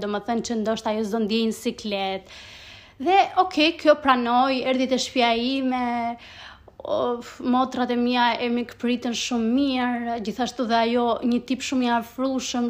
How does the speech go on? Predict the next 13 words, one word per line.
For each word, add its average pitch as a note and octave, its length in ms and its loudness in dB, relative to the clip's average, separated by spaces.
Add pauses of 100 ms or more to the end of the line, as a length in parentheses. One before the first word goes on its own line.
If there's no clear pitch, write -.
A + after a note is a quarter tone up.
shumë, B3 380 0
e, A#3+ 160 -4 (260)
i B3 60 4
muhabetit, A#3 680 0
do A3 160 0
thoja A#3 240 0 (140)
unë, A3+ 160 0
edhe G#3+ 180 -4
përshtatej A#3 540 0
jashtëzakonisht A3+ 580 -4
shumë A3 220 -6
shpejt, B3 420 -2 (400)
u B3+ 100 -2